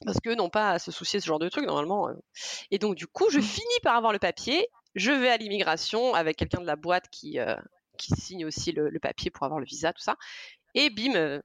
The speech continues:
Speaker 1: j'ai mon nouveau visa. Donc, euh, que je suis toujours pas allée
Speaker 2: D'accord.
Speaker 1: récupérer d'ailleurs, donc en fait, je l'ai, mais je l'ai même pas récupéré. Mais bon, au moins, j'ai pas eu à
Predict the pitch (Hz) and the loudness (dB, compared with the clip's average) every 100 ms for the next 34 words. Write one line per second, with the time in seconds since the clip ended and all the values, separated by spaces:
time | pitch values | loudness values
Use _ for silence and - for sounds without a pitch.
0 | 160 170 180 175 170 170 156 151 165 170 | -6 -2 -2 -2 -2 -2 -4 -6 -12 -14
1 | 156 - - - _ _ _ _ - - | -6 -6 -6 -18 _ _ _ _ -6 -2
2 | 240 - 247 226 190 - 147 185 202 160 | 0 0 2 2 0 0 0 2 2 2
3 | 185 156 151 - - 135 156 165 214 - | 0 -4 -8 -6 -4 -2 2 0 0 -2
4 | - - - - - - - 156 - - | -4 -6 -20 -10 -10 -10 -6 -4 -4 -8
5 | - - - - - _ 185 240 165 175 | -8 -4 -4 -4 -8 _ 0 0 2 -4
6 | _ - 262 214 220 202 202 208 - 196 | _ -2 2 2 2 2 4 4 2 2
7 | 175 | 2